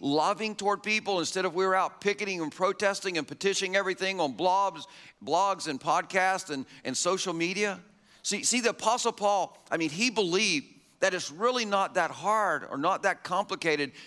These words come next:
to impact and influence a culture that doesn't believe or behave like us. No, he,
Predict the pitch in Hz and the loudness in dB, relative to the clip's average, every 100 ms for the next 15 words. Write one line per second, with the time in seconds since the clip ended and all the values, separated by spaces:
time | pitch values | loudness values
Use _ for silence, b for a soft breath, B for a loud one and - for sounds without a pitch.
0 | B 160 180 196 196 165 147 143 165 185 | B -2 -2 0 2 0 -2 -4 -6 -6
1 | 170 170 151 135 - 185 196 156 147 139 | -4 -2 -2 -6 -2 -2 -2 -2 0 0
2 | 170 156 143 156 170 156 143 123 180 165 | -2 -2 -4 -2 -2 -4 -4 0 -2 0
3 | 113 98 - - - b b 170 170 | -2 -4 -12 -16 -20 b b 0 2